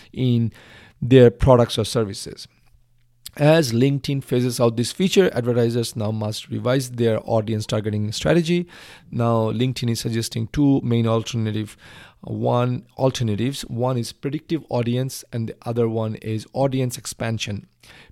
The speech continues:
Predictive audiences uses, uh, or predictive audience uses data from contact lists, conversions, or lead gen form sources to forecast potential buyers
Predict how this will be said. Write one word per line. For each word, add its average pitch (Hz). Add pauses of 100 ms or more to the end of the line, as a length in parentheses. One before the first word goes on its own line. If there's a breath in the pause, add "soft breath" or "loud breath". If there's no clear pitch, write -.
Predictive 160
audiences 127
uses, 120 (100)
uh, 110 (100)
or 113
predictive 147
audience 120
uses 123
data 120
from 113
contact 139
lists, 127
conversions, 123
or 117
lead 120
gen 120
form 110
sources 123
to -
forecast 135
potential 120
buyers 110